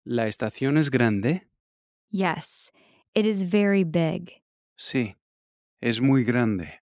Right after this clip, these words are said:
Speaker 2: "Are there taxis there?"
Speaker 1: ¿Hay taxis allí?
Speaker 2: "Yes, there are many taxis."
Speaker 1: Sí, hay muchos taxis.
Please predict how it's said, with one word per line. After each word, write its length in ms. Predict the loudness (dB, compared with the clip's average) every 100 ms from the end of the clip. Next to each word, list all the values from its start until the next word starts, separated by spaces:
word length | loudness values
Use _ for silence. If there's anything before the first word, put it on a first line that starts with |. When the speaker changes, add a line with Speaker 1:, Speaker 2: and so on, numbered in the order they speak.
| _ _ _ _ -4
Speaker 2:
"Are 140 | 0
there 180 | 2 0
taxis 640 | -2 -6 -6 -6 -4 -4 -2
there?" 340 | -2 0 -4 _ _ _ -6
Speaker 1:
¿Hay 160 | -4 0
taxis 460 | -2 -2 -4 0
allí? 360 | 0 2 0 -2 _ _ _ _ -2
Speaker 2:
"Yes, 680 | 0 0 -2 -12 -16 -18 _ _ -6
there 220 | 0 0
are 100 | 2
many 380 | 0 2 2 2
taxis." 880 | 0 -4 -4 -8 -12 -10 -12 -16 -20 _ _ -12
Speaker 1:
Sí, 340 | -2 -2 -2 _ _ _ _ _ _
hay 160 | 0 2
muchos 440 | 2 0 -2 -4
taxis. 680 | -2 -2 -2 -6 -6 -10